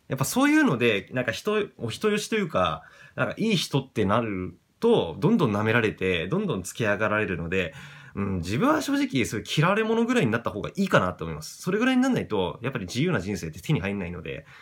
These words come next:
いくら働き方改革とか言われてますけど、まあ、そういう上から、人から与えられた自由とか、そういうのって、結局、偽、偽物なんですよ。うん。結局自分で自由って作るものなんですよね。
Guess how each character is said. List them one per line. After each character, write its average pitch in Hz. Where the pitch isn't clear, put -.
い 202
く 254
ら 139
働 131
き -
方 143
改 147
革 -
と -
か 87
言 85
わ 95
れ 107
て 113
ま 113
す 113
け -
ど、 90
ま 131
あ、 -
そ 202
う -
い 202
う 123
上 214
か 269
ら、 277
人 -
か 269
ら 277
与 262
え 247
ら 240
れ 240
た 240
自 175
由 202
と 90
か、 -
そ -
う 190
い 196
う -
の 107
っ -
て、 90
結 147
局、 226
偽、 123
偽 127
物 247
な 254
ん 180
で 95
す -
よ。 -
う 101
ん。 87
結 -
局 311
自 247
分 254
で 247
自 120
由 202
っ -
て 101
作 -
る 143
も 98
の 104
な 85
ん 82
で -
す -
よ -
ね。 -